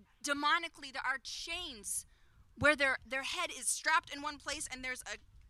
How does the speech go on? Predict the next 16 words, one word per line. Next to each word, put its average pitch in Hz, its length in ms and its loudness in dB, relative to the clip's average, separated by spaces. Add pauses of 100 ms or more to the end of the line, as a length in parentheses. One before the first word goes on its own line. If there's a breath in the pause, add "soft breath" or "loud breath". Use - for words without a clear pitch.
(600)
computer 339 460 -2
screen 294 400 2
in 294 80 0
front, - 500 2 (500)
and 285 120 4
they 311 60 4
can't 339 300 2
move 330 380 4
as 262 120 -8
much 330 160 -2
as 330 80 -8
they 339 100 -4
want 349 340 2
to. 226 340 -2 (4000)
Depression, 370 760 6 (680)
anxiety. 370 760 4